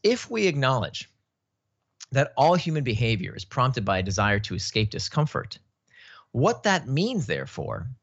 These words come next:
is that time management is pain management.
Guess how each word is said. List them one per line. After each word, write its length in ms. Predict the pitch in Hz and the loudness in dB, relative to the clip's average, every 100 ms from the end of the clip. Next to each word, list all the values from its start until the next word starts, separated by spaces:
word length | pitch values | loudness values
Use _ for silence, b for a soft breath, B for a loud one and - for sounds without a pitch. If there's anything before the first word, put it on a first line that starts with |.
| _ b b b | _ b b b
is 180 | 131 131 | 2 4
that 280 | 147 135 - | 4 0 -4
time 540 | - - 175 220 220 - | -6 0 4 4 2 -2
management 720 | 98 98 87 87 85 82 - - _ _ _ _ | 0 0 0 -2 -4 -4 -6 -12 _ _ _ _
is 160 | 123 117 | 0 0
pain 460 | - - 127 131 113 | -2 0 2 2 2
management. 580 | 82 - - - - | 0 -2 -8 -12 -14